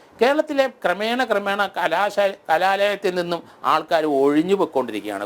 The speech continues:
കുട്ടികൾ. അത് നമ്മൾ മനസ്സിലാക്കിക്കോണം. അവിടെ ഇത് മുഴുവൻ കണ്ട് രസിക്കുന്ന അധ്യാപക സംഘടനകൾ എവിടെ ഉണ്ടല്ലോ, അവർക്കൊക്കെ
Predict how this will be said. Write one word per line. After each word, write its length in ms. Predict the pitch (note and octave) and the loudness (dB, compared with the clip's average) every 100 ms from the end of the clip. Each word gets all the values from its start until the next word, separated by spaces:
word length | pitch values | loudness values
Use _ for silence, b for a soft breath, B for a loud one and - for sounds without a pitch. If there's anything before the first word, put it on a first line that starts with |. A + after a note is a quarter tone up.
| A2+ | -8
കുട്ടികൾ. 300 | B2 G#2+ G2 - - B B B | -6 -8 -8 -12 -20 B B B
അത് 120 | E3 C#4 | 2 2
നമ്മൾ 160 | A#3 A3 F#3 | -2 0 0
മനസ്സിലാക്കിക്കോണം. 760 | D#3 E3+ D3 B2+ A#2+ A2 G2+ - B - F3 | -4 -2 -2 -2 -4 -4 -6 -16 B 4 4
അവിടെ 220 | C4 C#4 - b | 4 0 -6 b
ഇത് 180 | G3 G#3+ C4 | 0 2 2
മുഴുവൻ 220 | C#4 D4 - | 4 2 2
കണ്ട് 220 | A3+ C4 C#4 A#3 | -2 -2 2 2
രസിക്കുന്ന 440 | A#3 B3+ C4 B3+ A#3 F#3+ | 2 -2 0 0 0 0
അധ്യാപക 400 | G3 B3+ B3 A#3+ | 2 4 4 2
സംഘടനകൾ 400 | G3+ G#3+ A#3+ B3 A3 | 0 2 2 2 0
എവിടെ 120 | G#3 F3 | 2 0
ഉണ്ടല്ലോ, 200 | E3 C#3 | 2 2
അവർക്കൊക്കെ 320 | F3+ A#3+ A#3+ | 2 0 0